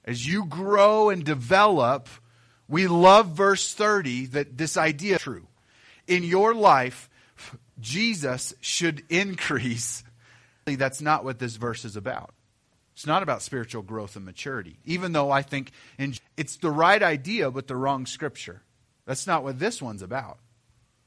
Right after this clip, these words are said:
He's in your own heart and life and mind. Christ should increase and you should decrease. Every time Christ would want you to do rather than what you would want to do.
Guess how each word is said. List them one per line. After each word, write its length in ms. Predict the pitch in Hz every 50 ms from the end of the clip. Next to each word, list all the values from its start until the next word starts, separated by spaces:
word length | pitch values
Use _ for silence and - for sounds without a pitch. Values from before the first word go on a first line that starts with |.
| _ _ _ _ _ _ _ _ _
He's 180 | - 139 147
in 60 | 147 143
your 300 | 135 151 156 151 147 147
own 200 | 147 151 151 151
heart 360 | 139 - - 165 160 151 - -
and 200 | - 127 120 123
life 320 | 127 139 143 131 123 123 -
and 140 | 113 110 117
mind. 360 | 135 139 135 120 104 101 - _ - _ _ _ _ -
Christ 360 | - - 156 139 143 139 -
should 200 | - 151 135 131
increase 480 | 139 143 135 - - 123 110 98 -
and 100 | 110 107
you 120 | 107 113 120
should 240 | 117 - 117 104 98
decrease. 600 | 117 117 110 - - 98 85 82 - - - - _ _ _ _ _ _ _ _ _ _ _ _ _ _ -
Every 180 | 143 143 160
time 160 | 156 - - -
Christ 420 | - - 180 165 180 190 - -
would 140 | 147 139 123
want 260 | 123 147 185 202 -
you 140 | 151 135 120
to 160 | 117 - 131
do 400 | 117 107 117 117 113 117 127 127 - - - _ -
rather 320 | - 135 139 139 135 139
than 180 | 131 127 131 131
what 200 | 135 139 - 135
you 360 | 123 135 165 185 202 190 - _ _ -
would 140 | 117 123 107
want 300 | 104 113 110 101 - -
to 100 | - 120
do. 340 | 104 98 101 98 90 85 80